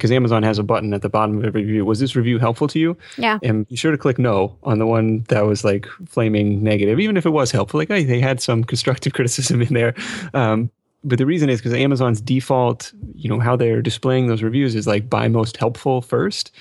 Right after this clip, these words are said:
Speaker 2: Mm-hmm.
Speaker 1: And so if a lot of people go through and upvote the negative review, like, that's gonna be the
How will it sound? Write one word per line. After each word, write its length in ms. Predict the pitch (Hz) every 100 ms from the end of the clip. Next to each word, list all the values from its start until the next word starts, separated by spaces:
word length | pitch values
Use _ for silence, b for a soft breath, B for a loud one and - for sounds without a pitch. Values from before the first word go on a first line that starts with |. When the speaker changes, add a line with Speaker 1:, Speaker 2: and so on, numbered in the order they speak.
| -
Speaker 2:
Mm-hmm. 240 | 254 240
Speaker 1:
And 80 | 240
so 80 | 123
if 80 | 120
a 40 |
lot 160 | 139 165
of 60 |
people 240 | 160 151 127
go 140 | 131
through 260 | 123 135 120
and 160 | 107 -
upvote 420 | 156 - 113 113 -
the 120 | 135
negative 480 | 117 131 143 120 110
review, 480 | 113 143 185 120 117 B B
like, 100 | 139
that's 160 | 165 175
gonna 100 | 170
be 60 |
the 80 | 151